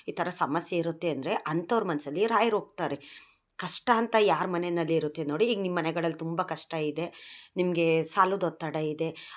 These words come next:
ಹಾಗೆ ಹೀಗೆ ನೀವು ಬೇರೆಯವ್ರಿಗೆ ದುಡ್ಡು ಕೊಟ್ಟಿರ್ತೀರ, ಅದು ವಾಪಸ್ ಬರ್ತಿರೋದಿಲ್ಲ, ಏನಾದ್ರೂ ಒಂದು ಸಮಸ್ಯೆ ಇರುತ್ತಲ್ಲ,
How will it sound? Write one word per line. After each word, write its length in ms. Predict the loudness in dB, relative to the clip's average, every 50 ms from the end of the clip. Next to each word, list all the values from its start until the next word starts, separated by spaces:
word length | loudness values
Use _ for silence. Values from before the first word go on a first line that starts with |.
| -4 0
ಹಾಗೆ 280 | 2 2 4 4 4
ಹೀಗೆ 420 | 4 4 2 0 0 0 0 0 2
ನೀವು 160 | 2 0 2
ಬೇರೆಯವ್ರಿಗೆ 540 | 4 4 4 4 4 0 0 -2 -4 -2 -2
ದುಡ್ಡು 180 | -4 -6 -4
ಕೊಟ್ಟಿರ್ತೀರ, 480 | -6 -6 -4 -2 -4 -6 -2 -2 0 0 0 0 0
ಅದು 200 | 0 2 4 4
ವಾಪಸ್ 380 | 4 2 2 -2 -8 -8 -6 -6
ಬರ್ತಿರೋದಿಲ್ಲ, 560 | -6 -6 -6 -6 -6 -4 -4 -4 -4 -4 -4 -4 -6 -8 -12 -6 0 4
ಏನಾದ್ರೂ 400 | 6 8 8 8 6 6 4 4
ಒಂದು 140 | 2 2
ಸಮಸ್ಯೆ 460 | 2 0 0 0 -2 -2 -2 -4 -6 -6
ಇರುತ್ತಲ್ಲ, 280 | -4 -4 0 2 2